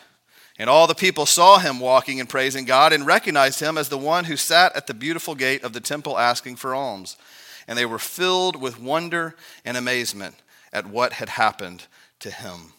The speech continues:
Lord Jesus, we thank you for your power,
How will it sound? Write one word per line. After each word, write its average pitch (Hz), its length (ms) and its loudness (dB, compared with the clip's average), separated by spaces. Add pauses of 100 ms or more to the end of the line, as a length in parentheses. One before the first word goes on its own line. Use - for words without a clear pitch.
(760)
Lord 110 160 -10
Jesus, 110 440 -10
we 104 120 -14
thank 123 400 -12
you 120 380 -10 (1120)
for 113 120 -14
your 107 160 -8
power, 110 580 0